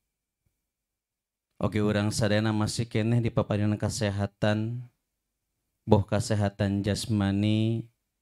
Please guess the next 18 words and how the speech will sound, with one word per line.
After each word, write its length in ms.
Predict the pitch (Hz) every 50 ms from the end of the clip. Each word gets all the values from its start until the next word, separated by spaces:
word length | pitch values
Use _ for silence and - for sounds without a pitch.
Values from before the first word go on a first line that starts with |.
| _ _
oge 240 | - 104 98 113 107
kesehatan 640 | 104 - 104 95 - 101 95 95 - - 98 95 95
rohanina. 560 | 92 92 90 101 101 98 95 90 92 92 101 - _ _ _ _ _ _ _ _ _ _ _ _ _ _ _ _ _ _ _ _ _ _ _ _ _ _ _ -
Anu 160 | 123 107 104
alhamdulillah 720 | 104 104 - 117 110 110 107 104 107 107 110 113 120 131 123 110 - - 139
eta 320 | - 120 117 - 113 107 -
kanikmatan 880 | - 110 107 104 104 104 104 113 107 107 104 104 - 120 117 117 123
anu 80 | 123 110
dipaparinkeun 640 | 110 - - - 107 104 104 107 104 - 113 107 101
ku 160 | - - 90
Allah 320 | 101 107 104 110 107 110
ka 80 | - 107
urang 320 | 104 107 104 101 95 98
sadayana. 880 | 101 - - 104 95 98 98 98 95 95 107 110 110 110 113 113 123 - _ _ _ _ _ _ _ _ _ _ _ _ _ _ _ _ _ _ _ _ _ _ _ _ _ _ _ _ _ _ _ _ _ _ _
Ku 80 | - 120
urang 240 | 113 110 107 104 113
sana 240 | - - 113 113
dianggo 960 | 117 104 110 - - 110 107 104 107 101 107 113 113 113 113 117 120 123 139